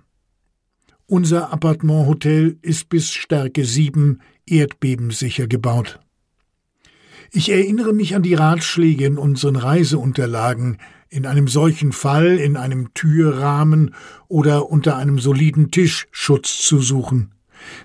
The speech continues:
Das wirkt auf mich irgendwie unernst und beinahe hilflos.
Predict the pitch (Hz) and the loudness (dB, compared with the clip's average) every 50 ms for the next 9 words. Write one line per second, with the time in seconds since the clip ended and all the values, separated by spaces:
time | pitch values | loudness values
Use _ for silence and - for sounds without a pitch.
0 | _ - 190 165 - 165 156 165 208 220 208 - 247 226 214 160 165 185 185 160 | _ -2 0 0 0 2 2 2 2 0 0 0 0 2 2 2 2 2 0 0
1 | - - - - 160 156 156 156 190 190 160 196 190 196 - - 180 147 139 135 | -2 -6 -4 0 2 2 2 2 0 -2 -2 -2 -4 -4 -2 0 0 2 2 2
2 | 151 - - 143 147 147 156 170 175 160 - - 180 165 160 160 175 170 165 165 | 0 -4 -4 -2 -2 0 0 0 -2 -2 -4 -2 0 0 0 0 0 0 2 2
3 | 170 170 170 165 - - 226 208 202 165 - - 151 147 135 131 131 127 - - | 2 2 2 2 2 2 0 0 0 -2 -2 0 0 2 2 2 0 -2 -4 -10